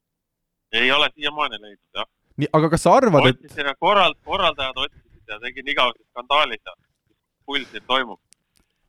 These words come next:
Speaker 2: Ühesõnaga, kuidagi kõlarites lausa või?
Speaker 1: Politseid, värgid, asjad, ei, ei midagi.
Speaker 2: Jah. Politseid?
Speaker 1: Ei, kõla-,
Speaker 2: Oot, oot, oot. Rivo, praegu on esimene hetk,
Speaker 1: Ei, no,
Speaker 2: kus ma, ku-
Speaker 1: ikka kõik.
Speaker 2: esimene hetk, kus ma praegu tõsiselt kahtlen, sa ütled, et,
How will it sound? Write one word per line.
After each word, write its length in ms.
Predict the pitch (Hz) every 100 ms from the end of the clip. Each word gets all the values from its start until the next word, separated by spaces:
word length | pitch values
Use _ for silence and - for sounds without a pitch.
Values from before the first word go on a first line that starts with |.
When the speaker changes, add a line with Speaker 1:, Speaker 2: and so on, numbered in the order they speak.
| 131
Speaker 2:
Ühesõnaga, 340 | 143 147 139
kuidagi 280 | 156 165 127
kõlarites 400 | 151 156 104 -
lausa 240 | 98 87 82
või? 60 |
Speaker 1:
Politseid, 260 | 131 135 107
värgid, 300 | 107 113 101 104
asjad, 220 | - 92 -
ei, 100 | 101 117
ei 40 | 107
midagi. 280 | 117 87 - _ _ 92
Speaker 2:
Jah. 260 | 104 160 147 _ _
Politseid? 580 | 147 214 143 - 170 127
Speaker 1:
Ei, 160 | 120 113 -
kõla-, 220 | 156 143 - - 175
Speaker 2:
Oot, 260 | 220 196 180
oot, 180 | 156 175
oot. 140 | 156 - _ _ _ _ - 151
Rivo, 220 | 220 185 110 123
praegu 300 | 190 190 143
on 80 | 185
esimene 360 | 208 165 127 127
hetk, 160 | 156 196
Speaker 1:
Ei, 60 | -
no, 60 |
Speaker 2:
kus 120 | 147 135
ma, 100 | 120 123 _ - 147
ku- 100 | 160
Speaker 1:
ikka 140 | 98
kõik. 140 | - - _ _ _ _ _ _ _ _ _ _ _ _ _ _ - - 185
Speaker 2:
esimene 260 | 214 165
hetk, 100 | 202 -
kus 100 | 143
ma 60 | 147
praegu 140 | 151
tõsiselt 280 | 196 147 113
kahtlen, 340 | 170 190 123
sa 80 | 139
ütled, 200 | 185 127
et, 140 | 120